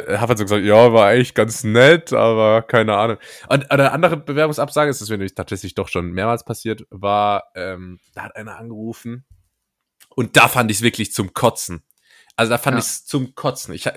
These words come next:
Speaker 1: während, es war das schlimmste Bewerbungsgespräch, was ich je hatte. Nicht, weil jetzt irgendwas out of the order vorgefallen ist, sondern waren einfach das so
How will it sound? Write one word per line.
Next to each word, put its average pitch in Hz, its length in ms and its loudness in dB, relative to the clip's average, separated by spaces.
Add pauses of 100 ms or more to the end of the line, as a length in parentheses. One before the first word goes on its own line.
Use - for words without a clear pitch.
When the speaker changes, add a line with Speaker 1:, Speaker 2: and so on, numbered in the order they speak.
Speaker 1:
während, 135 320 0
es 120 120 -10
war 127 60 4
das - 120 -4
schlimmste 147 300 -4
Bewerbungsgespräch, 123 500 -4
was 107 140 -8
ich - 180 -20
je 127 280 0
hatte. 143 280 0 (500)
Nicht, 165 260 -2
weil 165 120 4
jetzt 131 160 -2
irgendwas 143 540 -4 (680)
out 139 160 8
of 127 100 -2
the 117 100 2
order 135 240 6
vorgefallen 160 540 2
ist, 156 140 -6
sondern 98 400 -6
waren 107 180 -2
einfach 110 180 -2
das - 200 -10
so 104 140 -8